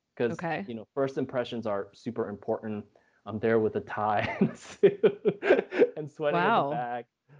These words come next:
Speaker 1: So that's how I got started off. Um,
Speaker 2: And
Speaker 1: at
Speaker 2: w-,
Speaker 1: a
Speaker 2: were you giving them anything whenever they answered the door? What, what
Speaker 1: Yes.
Speaker 2: was,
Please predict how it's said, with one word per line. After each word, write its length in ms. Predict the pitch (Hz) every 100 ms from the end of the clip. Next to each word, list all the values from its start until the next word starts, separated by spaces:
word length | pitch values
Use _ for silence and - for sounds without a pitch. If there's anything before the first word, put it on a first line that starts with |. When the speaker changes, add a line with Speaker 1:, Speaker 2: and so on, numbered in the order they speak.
| _
Speaker 1:
So 380 | _ 131 113 117 113
that's 320 | 139 170 - _ -
how 320 | - 135 131
I 100 | 139
got 240 | 135 131
started 320 | - 107 107 101
off. 280 | 104 101 _ _ _ _ _ _ _ -
Um, 380 | 107 98 95 -
Speaker 2:
And 120 | 247
Speaker 1:
at 140 | - 214
Speaker 2:
w-, 0 |
Speaker 1:
a 60 |
Speaker 2:
were 80 | 269
you 200 | 285 285
giving 400 | 208 214 277 277
them 180 | 302 285
anything 520 | 302 302 294 311 285
whenever 440 | 240 202 196 196 170
they 300 | 175 175 170
answered 380 | 185 - 175
the 80 | 165
door? 340 | 165 165 180 190
What, 240 | 208 -
what 180 | 208 220
Speaker 1:
Yes. 20 |
Speaker 2:
was, 240 | 240 226